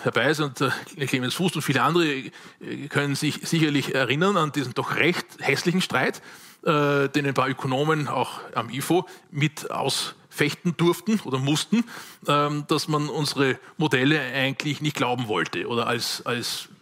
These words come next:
Karikatur einer Wirklichkeit abgetan hat. Ich denke, jetzt, sechs Monate später, so schlecht waren die gar nicht. Wir haben auch ein bisschen was gerechnet. Die Ergebnisse sind hier.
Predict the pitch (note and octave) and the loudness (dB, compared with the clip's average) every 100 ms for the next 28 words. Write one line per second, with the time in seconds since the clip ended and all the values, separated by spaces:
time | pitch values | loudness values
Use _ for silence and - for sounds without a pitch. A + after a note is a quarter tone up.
0 | - - C#3+ D#3+ D#3+ F3+ F3+ D#3 D3+ D#3 | -6 0 2 2 2 2 2 4 2 2
1 | C#3+ - A#2+ - - - A#2 - - F#2 | -2 -6 -6 -6 -8 -6 -6 -4 -2 0
2 | F2 A2+ C3+ - F3+ F3+ E3+ - - C#3+ | 0 -2 0 0 4 2 2 -6 -6 2
3 | D3+ F#3+ - - F3 E3+ D#3+ D3+ - D#3 | 2 0 -6 -4 -2 0 0 0 0 2
4 | F3 D#3+ E3 D3 D3 - - D3 C#3 A#2 | 2 2 2 2 0 -4 -4 0 0 0
5 | - F2+ B2 - - - - - D3 C#3+ | -2 -2 -2 -4 -8 -18 -16 -2 2 2
6 | D3 - D#3 G3+ F#3+ F#3 F3 E3+ F3 D#3 | 0 -2 0 0 2 2 2 0 0 0
7 | E3 F3 E3+ - D#3 C3+ B2+ B2+ B2+ B2+ | 2 0 0 -2 -6 0 0 0 -2 -2
8 | - A2+ A#2 A2+ C#3 F#3 | -2 -4 -4 -2 2 2